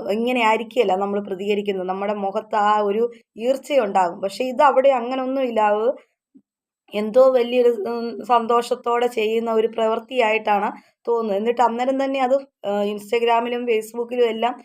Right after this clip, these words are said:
പോസ്റ്റ് ചെയ്യുകയാണ് ചെയ്തത്. അല്ലാതെ വടകര പോലീസിൻ്റെ അടുത്ത് പരാതി കൊടുത്തു എന്നാണ് ഈ യുവതി പറഞ്ഞത്.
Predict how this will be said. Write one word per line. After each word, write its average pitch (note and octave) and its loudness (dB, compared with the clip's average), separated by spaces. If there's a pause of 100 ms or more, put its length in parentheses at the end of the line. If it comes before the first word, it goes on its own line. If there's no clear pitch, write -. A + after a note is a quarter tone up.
(320)
പോസ്റ്റ് C4 0
ചെയ്യുകയാണ് B3 0
ചെയ്തത്. G3 -2
അല്ലാതെ G3+ 2 (360)
വടകര A#3+ 2
പോലീസിൻ്റെ B3 0
അടുത്ത് G#3+ 0
പരാതി A#3 4
കൊടുത്തു A3+ 0
എന്നാണ് G3+ 0 (120)
ഈ A3 -8
യുവതി G#3 -2
പറഞ്ഞത്. G#3+ 0